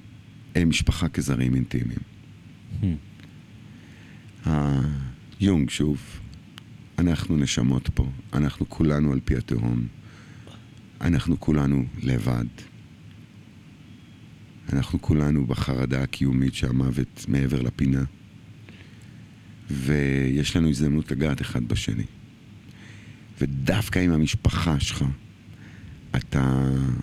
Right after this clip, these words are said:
Speaker 1: מייצר או מייצרים לך קיר כזה,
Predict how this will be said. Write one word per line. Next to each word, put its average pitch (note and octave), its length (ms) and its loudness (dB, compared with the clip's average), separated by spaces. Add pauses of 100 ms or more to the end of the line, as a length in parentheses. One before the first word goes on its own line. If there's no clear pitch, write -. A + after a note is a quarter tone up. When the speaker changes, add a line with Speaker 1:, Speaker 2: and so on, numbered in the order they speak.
(280)
Speaker 1:
מייצר D#2+ 560 2
או C#2 160 2
מייצרים C#2+ 560 2
לך D#2 260 2 (1500)
קיר D2+ 280 0
כזה, C2+ 380 0